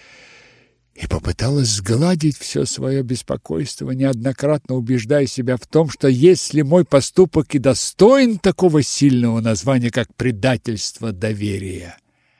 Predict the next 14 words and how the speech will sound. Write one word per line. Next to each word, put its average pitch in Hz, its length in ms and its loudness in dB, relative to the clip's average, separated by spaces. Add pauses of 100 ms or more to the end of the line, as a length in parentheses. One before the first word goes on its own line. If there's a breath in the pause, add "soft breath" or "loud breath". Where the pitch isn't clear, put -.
(220)
то 85 140 -6
это 131 640 0
будет 120 540 -8
в - 260 -20
последний 92 880 -8
раз. - 760 -10 (1120)
Тем 240 320 2
не 214 120 6
менее, 208 440 6
мое 180 320 6
путешествие 151 800 0
домой 127 360 0
было 120 280 -2
печальнее, 190 1200 -2